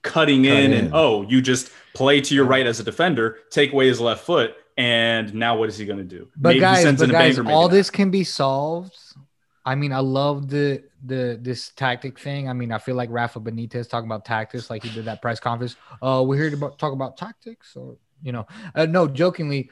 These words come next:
Speaker 3: um, David, you know, your, your idea about all that, for a man who doesn't get paid to think about football, fantastic. Love it.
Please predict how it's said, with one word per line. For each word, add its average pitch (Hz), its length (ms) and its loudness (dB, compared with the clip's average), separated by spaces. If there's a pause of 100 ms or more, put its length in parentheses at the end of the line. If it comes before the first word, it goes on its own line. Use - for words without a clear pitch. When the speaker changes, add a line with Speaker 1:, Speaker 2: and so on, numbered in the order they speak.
(180)
Speaker 3:
um, 143 340 -4
David, 175 420 0
you 160 200 -6
know, 147 100 -2
your, 156 440 0
your 147 460 -4
idea 135 280 -2
about 143 260 -2
all 143 160 0
that, 143 360 -4
for 143 200 0
a 135 60 -2
man 175 360 -2
who 180 120 -2
doesn't 160 240 0
get 160 180 -6
paid 151 300 -6
to 131 80 -14
think 156 200 -10
about 156 240 -10
football, 165 520 -10 (260)
fantastic. 113 580 -10
Love 107 300 -10
it. - 120 -16